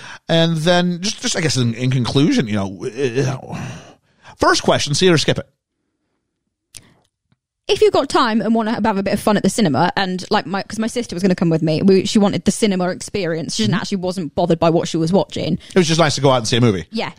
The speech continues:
Speaker 1: And this is that kind of movie.
Speaker 2: Absolutely go to it. Yeah. Yeah,
Speaker 1: Yeah.
Speaker 2: yeah. If you're going for high art, skip it.
Speaker 1: I th-, 'cause Julian said, "See it."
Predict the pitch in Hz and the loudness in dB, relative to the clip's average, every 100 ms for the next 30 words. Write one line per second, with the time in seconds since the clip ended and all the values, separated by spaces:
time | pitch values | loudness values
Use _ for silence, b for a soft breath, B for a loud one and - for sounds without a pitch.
0 | - 240 269 247 220 214 180 165 131 196 | 0 2 2 0 2 2 4 2 2 -2
1 | 208 208 - 165 - 180 165 _ - 190 | -2 -4 -2 -2 0 -2 -4 _ -4 -2
2 | 170 160 165 240 - 254 220 - 240 226 | 0 -2 -4 -4 0 0 0 -2 -2 0
3 | 226 214 185 - 196 202 185 151 190 _ | 0 0 -2 -4 -2 0 0 -2 -6 _
4 | _ _ _ _ _ _ _ _ - - | _ _ _ _ _ _ _ _ -10 -6
5 | - - B B - - - - 233 - | -4 -6 B B -20 -20 -18 -6 -4 -4
6 | - - 185 139 269 349 247 202 - 160 | -6 -4 -2 0 0 0 0 0 -2 -4
7 | - - | -6 -10